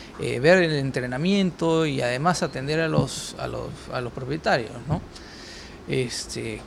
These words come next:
que es más <laughs> lo que hoy día es pro-, probablemente es lo que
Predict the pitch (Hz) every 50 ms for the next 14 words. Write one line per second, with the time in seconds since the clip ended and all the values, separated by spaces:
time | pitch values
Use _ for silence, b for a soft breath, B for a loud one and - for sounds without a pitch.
0 | - - 147 147 147 143 156 170 165 139 151 160 151 143 147 - - - 196 175
1 | 202 165 143 - 147 147 147 147 - - 165 180 170 160 156 160 180 180 165 160
2 | 156 156 147 143 143 - - 143 135 143 135 - - 139 135 143 160 160 165 175
3 | 175 170 170 160 147 139 131 139 131 131 123 120 120 117 107